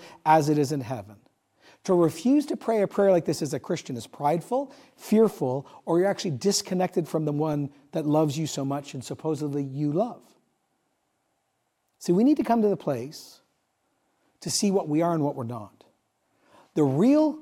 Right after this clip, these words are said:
place of personal awakening, even the real place of a corporate revival, if God ordains it, is actually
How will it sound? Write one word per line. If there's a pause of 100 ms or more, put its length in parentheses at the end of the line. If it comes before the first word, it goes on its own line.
(120)
place
of
personal
awakening, (840)
even
the
real
place
of
a
corporate
revival,
if
God
ordains
it, (1500)
is
actually